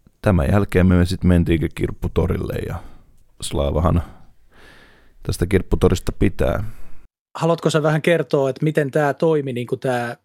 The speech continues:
Speaker 2: ö, perjantai-iltana, tää, mm, aikojen varaaminen sinne kirpputorille, koska se on aika mielenkiintoinen?
Speaker 1: Joo, siis silloin kun mä esimerkiksi tota, aloin käymään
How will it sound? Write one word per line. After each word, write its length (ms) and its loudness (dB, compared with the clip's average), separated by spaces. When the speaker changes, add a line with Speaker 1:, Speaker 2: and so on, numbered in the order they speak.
Speaker 2:
ö, 520 -4
perjantai-iltana, 1400 -4
tää, 240 -6
mm, 460 -6
aikojen 480 2
varaaminen 560 -2
sinne 240 -12
kirpputorille, 540 -6
koska 220 -4
se 80 2
on 20 6
aika 140 0
mielenkiintoinen? 640 -2
Speaker 1:
Joo, 420 2
siis 260 -2
silloin 240 0
kun 260 0
mä 220 6
esimerkiksi 580 0
tota, 320 0
aloin 300 0
käymään 520 -2